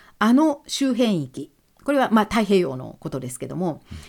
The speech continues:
あの周辺域においてアメリカの属国のような立場に陥らぬよう気をつけねばならない。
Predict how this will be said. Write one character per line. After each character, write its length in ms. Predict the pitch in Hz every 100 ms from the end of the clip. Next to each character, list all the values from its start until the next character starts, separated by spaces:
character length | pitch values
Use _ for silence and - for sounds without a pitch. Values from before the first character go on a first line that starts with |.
| -
あ 120 | 214
の 120 | 254 320
周 220 | 339 330
辺 300 | 392 349 302
域 180 | 247 196
に 100 | 185
お 160 | 214
い 60 | 196
て 380 | - 240 226 - _ -
ア 140 | 202
メ 120 | 277
リ 100 | 320
カ 120 | 330
の 140 | 311 254
属 400 | 208 190 - 311
国 100 | 311
の 120 | 311
よ 160 | 311 302
う 60 |
な 140 | 240 196
立 240 | 208 208
場 100 | 185
に 180 | 156 190 196
陥 320 | 175 - 269
ら 140 | 277
ぬ 120 | 277 214
よ 260 | 185 180 254
う 80 |
気 140 | 254 233
を 100 | 214
つ 80 | -
け 140 | 190
ね 80 | 202
ば 160 | 277
な 160 | 202 156
ら 100 | 151
な 120 | 127
い。 80 | 127